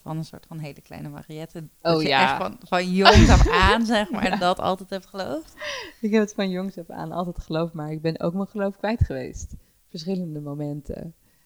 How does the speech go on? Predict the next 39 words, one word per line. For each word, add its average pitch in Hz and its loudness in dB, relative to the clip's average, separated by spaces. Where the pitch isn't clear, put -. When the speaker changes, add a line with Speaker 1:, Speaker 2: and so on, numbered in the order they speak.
Speaker 2:
Ja, 170 0
dus 156 -4
het 156 -6
was - -6
gewoon, 143 -8
ehm, 147 -6
eh, 151 -6
voor 165 -6
mij, 160 0
ik 160 -8
ben 151 -2
protestant 160 -4
gereformeerd 160 -6
opgevoed - -6
bijvoorbeeld. 233 -4
En 170 -4
voor - -6
mij 180 0
was 185 -2
God - -2
liefde. 165 -2
Dus - -4
dat 165 0
was 170 0
een - -4
soort 170 -4
van, 156 -2
ik - -8
was 160 0
er 170 -4
best 165 -2
wel 170 2
vroeg 165 -8
bij 170 -6
met 220 -4
mijn 208 -4
spirituele 208 0
ontwikkeling. 214 2
<laughs> - 6